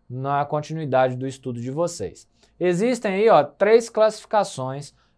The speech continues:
para os ésteres. Eles podem se encontrar na forma de essências,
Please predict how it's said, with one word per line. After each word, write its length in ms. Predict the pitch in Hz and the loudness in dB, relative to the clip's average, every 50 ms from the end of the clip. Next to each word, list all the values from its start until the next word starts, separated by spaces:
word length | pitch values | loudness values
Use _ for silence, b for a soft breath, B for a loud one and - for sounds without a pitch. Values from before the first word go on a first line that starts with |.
| _ _ | _ _
para 280 | - 165 175 180 196 | 4 6 6 6 4
os 160 | 196 170 127 | 2 2 2
ésteres. 640 | 151 156 151 143 127 - - - 95 82 76 - - 120 | 2 4 4 4 4 2 -4 -10 -12 -12 -12 -14 -10 -8
Eles 220 | 131 143 147 - | -6 -6 -6 -4
podem 260 | - 156 151 147 151 | 0 2 2 2 0
se 120 | 147 - 160 | -4 -10 -8
encontrar 380 | 151 165 165 156 143 147 139 | -8 -8 -6 -4 -2 -2 -2
na 140 | 143 143 139 | -2 -4 -6
forma 320 | - - 131 127 120 123 | -4 -2 -2 -2 -2 -4
de 80 | 131 190 | -4 -2
essências, 800 | 233 247 247 - 175 160 160 165 156 160 - 165 151 - - | -4 -4 -4 -6 -8 -8 -8 -8 -10 -10 -10 -10 -10 -12 -18